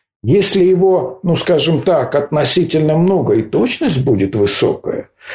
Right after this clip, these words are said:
с уменьшением содержания, с уменьшением концентрации, конечно, погрешность элементного анализа растёт. И, м, если мы приближаемся к пределу обнаружения, то есть ниже которого, э,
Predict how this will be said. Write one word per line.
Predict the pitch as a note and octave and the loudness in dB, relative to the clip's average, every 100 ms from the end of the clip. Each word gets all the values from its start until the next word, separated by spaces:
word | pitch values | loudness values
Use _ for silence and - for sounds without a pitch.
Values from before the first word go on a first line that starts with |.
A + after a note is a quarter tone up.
| - | -12
с | - - | -6 0
уменьшением | D3 D#3 C#3 E3 E3+ D3+ D3 C#3+ | 2 2 0 0 0 0 0 -2
содержания, | - - B2 C#3+ C3 E3 G3 D3 G#2+ | -4 0 2 2 0 0 0 0 -2
с | F2 - | -2 -2
уменьшением | A2+ C3 - C#3+ C3+ C#3 B2+ | 0 0 0 0 0 0 -2
концентрации, | B2 D3 B2+ D3+ C#3+ F3+ G#3+ - - A2 G2+ - - | -2 -4 -2 -4 -2 0 0 -2 0 -2 -2 -10 -10
конечно, | - B2 G#2+ D#3+ E3 G3 | -2 0 2 2 0 -2
погрешность | - C#3+ A2 B2+ C3 G#3 G3+ F3+ B2 - - _ - | -2 0 2 2 4 2 0 -2 -4 -6 -16 _ -2
элементного | A#2 A2+ B2+ C#3+ - D3+ D3 | 0 2 0 -2 -2 0 2
анализа | C#3+ A#2 G#2 G2+ G#2 | 2 2 0 0 0
растёт. | C3 B2+ - - - - - _ - - - _ | 0 0 -2 -2 -2 -4 -14 _ -20 -20 -20 _
И, | D3+ D#3 B2+ - - _ A#3 | 0 2 2 -2 -14 _ -4
м, | C3+ | 0
если | B2 A#2 C#3+ - | 2 2 2 0
мы | C3+ C3+ | 0 0
приближаемся | C3 B2 A#2+ C3 B2+ F3 D#3 C#3 - B2+ | 0 0 2 2 0 0 0 -2 -2 -4
к | - | -2
пределу | C3+ B2 F3 B3+ B3 E3+ | 0 0 2 0 2 0
обнаружения, | - C3+ B2 A#2+ G#2 A#2+ F#2 F#2 F2+ - | 0 0 0 0 0 0 0 -2 -6 -6
то | G2+ | -2
есть | G2 - | -2 0
ниже | C3+ C3+ - | 0 0 0
которого, | - B2+ - - G2 - - - _ _ _ _ | -2 -4 0 0 0 -2 -6 -12 _ _ _ _
э, | F#2+ G2 | -4 -4